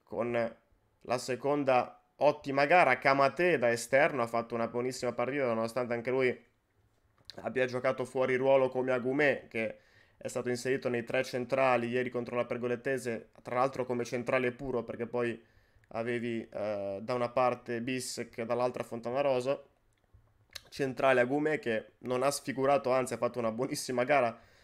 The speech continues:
A questo punto, se Acerbi non dovesse rientrare in gruppo subito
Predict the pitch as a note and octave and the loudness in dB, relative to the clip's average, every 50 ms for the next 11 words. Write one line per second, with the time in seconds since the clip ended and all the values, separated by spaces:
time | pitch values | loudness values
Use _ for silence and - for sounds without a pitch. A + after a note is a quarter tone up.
0 | - _ _ - C3 B2+ C#3 C#3 C3+ - C#3 B2+ D3+ D#3 D3+ B2 C3+ C3 C3 B2+ | -20 _ _ -4 -2 0 0 -2 -2 -2 -4 -4 -2 -2 0 0 0 0 0 0
1 | B2 D3 D3+ D3+ D3 C#3+ C3 C3 B2+ C3 C3+ C#3 C3+ - C3+ B2+ C3 C3 - D3 | 2 2 2 2 2 2 0 2 2 2 0 0 0 0 -2 0 0 0 0 0
2 | C#3+ C3+ C3+ C3 B2+ C#3+ C3+ - D3+ C#3+ C3 C3 B2+ B2+ B2+ - A2 - - | 2 2 2 0 0 -2 0 0 -2 -2 0 0 0 0 -2 -2 -4 -6 -8